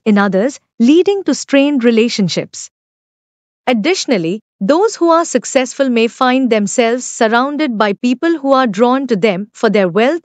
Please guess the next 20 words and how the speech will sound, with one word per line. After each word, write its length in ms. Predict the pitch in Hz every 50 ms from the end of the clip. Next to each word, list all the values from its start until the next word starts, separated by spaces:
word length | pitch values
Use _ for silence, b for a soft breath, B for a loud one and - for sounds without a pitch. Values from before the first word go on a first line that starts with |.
| _ _ -
or 100 | 226 220
status 640 | - - - 277 277 294 262 339 349 294 - 214
rather 300 | 233 247 277 277 359 359
than 260 | 277 311 311 294 247
genuine 420 | 175 208 254 262 285 330 339 339 302
affection 560 | 254 - - 247 247 - - - 302 311 311 - -
or 140 | 254 269 262
respect. 640 | 247 247 208 - - - 208 147 - _ - - - _ _ _ _ _ _ _ _ _ _ _ _ _ _ _ _ _ _ _
It 160 | - 262 -
takes 340 | - 330 359 403 - - -
virtues 580 | 247 233 269 294 285 - - 349 359 349 - 262
like 240 | 247 233 247 -
loyalty, 560 | 240 214 202 208 220 233 196 - 220 247 302 - _ _ -
kindness, 560 | 269 269 311 359 359 330 320 359 349 - - _ _ _ _ -
and 160 | 294 285 233
discernment 560 | 269 247 - - 302 320 320 349 370 370 330
to 100 | - 311
maintain 540 | 254 226 233 240 254 247 302 294 302 320 330 - -
authentic 520 | 240 - - 262 277 285 262 330 254 -
relationships 800 | 233 214 202 196 240 262 - - 285 254 - 240 196 180 - -